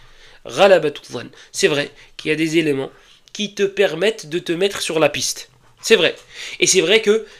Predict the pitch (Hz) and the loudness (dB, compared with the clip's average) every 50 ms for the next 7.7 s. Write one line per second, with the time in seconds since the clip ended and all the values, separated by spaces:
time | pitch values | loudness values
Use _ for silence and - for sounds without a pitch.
0 | - - - - - - 208 190 - - - 160 165 175 185 214 214 - - - | -10 -4 -2 0 0 2 0 0 -2 -4 -4 0 4 6 6 6 4 2 -6 -10
1 | - - - 214 208 208 - 185 165 160 156 170 190 196 185 170 160 156 147 143 | -8 -6 -4 -4 -4 -4 -4 -4 -4 -2 0 2 2 2 2 0 -2 -6 -4 -2
2 | 165 175 190 196 - - 156 160 175 165 156 147 139 147 147 147 165 175 - - | -2 -2 -2 -2 -4 -4 -6 -4 -4 -4 -6 -6 -6 -4 0 0 0 0 -2 -4
3 | 156 147 143 147 135 131 151 151 151 175 165 165 165 160 151 160 151 147 147 139 | -6 -4 -4 -4 -4 -4 -6 -6 -6 -6 -6 -6 -4 -4 -4 -4 -4 -4 -4 -4
4 | 151 175 202 202 - - _ _ _ _ _ _ _ _ _ _ _ _ _ _ | -4 -6 -6 -8 -10 -16 _ _ _ _ _ _ _ _ _ _ _ _ _ _
5 | _ _ - - - - 135 - 170 170 170 - 165 160 175 170 165 165 156 147 | _ _ -14 -14 -12 -8 -4 -4 -2 -2 -4 -6 -4 -4 -4 -4 -4 -4 -6 -6
6 | 151 147 139 147 143 156 175 196 - - - - - 147 151 180 202 202 196 190 | -8 -8 -10 -8 -4 0 0 0 0 -2 -4 -2 0 0 2 2 2 2 2 0
7 | 185 185 180 170 156 160 147 151 147 147 156 180 185 - | -2 -4 -6 -6 -6 -6 -4 -4 -4 -4 -4 -8 -10 -12